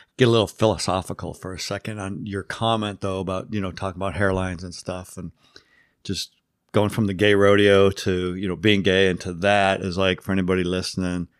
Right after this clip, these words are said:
that is prejudiced or whatever, we all have the same issues, you know? Like, relationships, we all have the same, we fight and argue about the same crap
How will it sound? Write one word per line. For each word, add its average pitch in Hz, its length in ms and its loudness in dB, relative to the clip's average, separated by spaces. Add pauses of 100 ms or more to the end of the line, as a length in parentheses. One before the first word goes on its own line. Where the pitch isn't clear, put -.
(640)
that 90 320 0 (580)
is 101 280 0
prejudiced 92 800 2
or 92 80 0
whatever, 90 520 0 (220)
we 104 160 -2
all 98 160 2
have 90 120 0
the 85 80 -6
same 87 340 -2
issues, - 500 -6 (540)
you 101 120 2
know? 90 240 0 (320)
Like, 92 140 -2 (760)
relationships, 104 920 0
we 98 120 2
all 95 160 4
have 95 200 -4
the 92 80 -4
same, 92 380 0
we 107 140 6
fight 101 480 2
and 104 100 -4
argue 95 380 0
about 87 340 -2
the 90 80 -6
same 95 320 -2
crap 90 460 -2